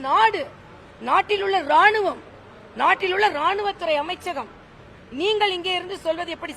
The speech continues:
சரியாக இருக்கும் என்பது எனது கருத்து. தமிழிசை துப்பாக்கி ஏந்து போராடுவார். ஆனா தமிழிசை துப்பாக்கி ஏந்தல. தமிழ்நாட்டு இங்க இந்திய பெண்கள் துப்பாக்கி ஏறி போராடி கொண்டிருப்பதை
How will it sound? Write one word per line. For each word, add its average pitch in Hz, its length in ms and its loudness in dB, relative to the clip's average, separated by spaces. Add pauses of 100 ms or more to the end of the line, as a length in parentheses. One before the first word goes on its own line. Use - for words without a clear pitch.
சரியாக 285 320 -2
இருக்கும் 233 260 -8
என்பது 294 200 -8
எனது 214 220 -12
கருத்து. - 320 -18 (360)
தமிழிசை 330 400 -4 (100)
துப்பாக்கி 349 560 2 (600)
ஏந்து 311 200 0 (100)
போராடுவார். 302 600 4
ஆனா 330 100 0 (100)
தமிழிசை 339 340 -2
துப்பாக்கி 302 440 -2
ஏந்தல. 277 260 -2 (120)
தமிழ்நாட்டு 320 500 0 (600)
இங்க 285 140 -2 (240)
இந்திய 339 220 -2 (180)
பெண்கள் 359 400 -2
துப்பாக்கி 349 360 2
ஏறி 330 200 -2 (140)
போராடி 359 420 4
கொண்டிருப்பதை 320 520 -4